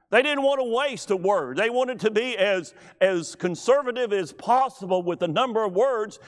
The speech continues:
to limit the amount of writing material that would be required. So why did Mark, through the inspiration of God,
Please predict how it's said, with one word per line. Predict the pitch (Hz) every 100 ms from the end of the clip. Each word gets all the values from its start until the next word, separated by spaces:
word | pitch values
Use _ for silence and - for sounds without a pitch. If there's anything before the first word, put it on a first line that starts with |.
| -
to | - 214
limit | 175 190 285 226 226 160
the | 185 180
amount | 170 185 214 226 226
of | 196 190 170
writing | 185 220 233 220 196
material | 180 - 190 202 214 208 214 - - -
that | 180
would | 175
be | 160 151
required. | 147 175 - 220 233 214 123 - - - _ _ _ _ _ _ _ _ _ _ _ _ -
So | 233 226
why | 208 247 277 254
did | 202 214
Mark, | 202 190 214 170 139 156
through | - 175 165
the | 160
inspiration | 165 220 - 190 180 180 202 - 180
of | 160 135
God, | 131 156 139 135